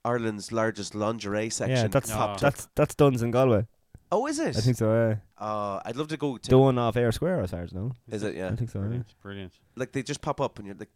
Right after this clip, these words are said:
Speaker 1: "Oh, that was a classic episode."
Speaker 3: Do you remember the one with, um, July nineteenth? What's on July
Speaker 2: Oh,
Speaker 3: nineteenth?
Speaker 2: yeah.
Speaker 1: <laughs> Oh, yeah.
Speaker 2: It's when the Ice Age ended.
Speaker 3: <laughs> The day the Ice Age ended. No, f-, Dougal, it isn't. Uh,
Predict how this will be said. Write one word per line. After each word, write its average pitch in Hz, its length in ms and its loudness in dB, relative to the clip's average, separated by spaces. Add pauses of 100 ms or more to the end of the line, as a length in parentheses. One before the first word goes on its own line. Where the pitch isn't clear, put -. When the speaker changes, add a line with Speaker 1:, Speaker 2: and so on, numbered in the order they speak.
Speaker 1:
"Oh, - 140 -20
that 113 100 -20
was - 140 -16
a - 40 -20 (320)
classic - 440 -8
episode." 90 380 -12
Speaker 3:
Do - 20 -10
you 127 60 -6
remember 135 200 -4
the 127 120 -2
one 120 260 -6
with, 107 220 -10
um, 98 340 -10 (1040)
July 240 260 -2
nineteenth? 131 640 -4
What's 220 240 -8
on 143 140 -8
July 107 240 -8
Speaker 2:
Oh, 95 160 2
Speaker 3:
nineteenth? - 580 -6
Speaker 2:
yeah. 151 80 -2
Speaker 1:
<laughs> - 60 -8
Oh, 151 40 0 (120)
yeah. 135 120 0 (760)
Speaker 2:
It's - 80 -20
when 104 100 0
the 101 100 2
Ice 123 180 2
Age 101 220 -2
ended. 95 340 -4
Speaker 3:
<laughs> - 460 -16
The 123 60 -16
day 202 240 -6
the 175 140 -6
Ice 151 180 -4
Age 120 140 -6
ended. 160 140 -4 (480)
No, 160 280 0
f-, - 120 -8 (120)
Dougal, 110 340 -6
it 131 60 -4
isn't. 104 260 -12 (400)
Uh, - 140 -4